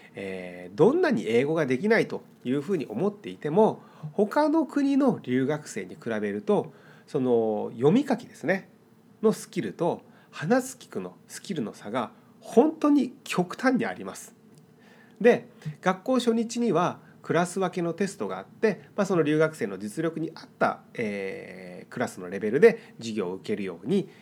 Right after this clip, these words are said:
えー、振り分けるんですが、まあ、その時ですね、ある程度、まあ、読み書きができたとしても、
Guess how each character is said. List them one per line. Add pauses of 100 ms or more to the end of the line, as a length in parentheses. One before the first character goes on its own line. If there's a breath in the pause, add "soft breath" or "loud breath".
(160 loud breath)
え
ー、
振
り
分
け
る
ん
で
す
が、 (520 loud breath)
ま
あ、
そ
の
時
で
す
ね、
あ
る
程
度、
ま
あ、
読
み
書
き
が (240)
で
き
た
と
し
て
も、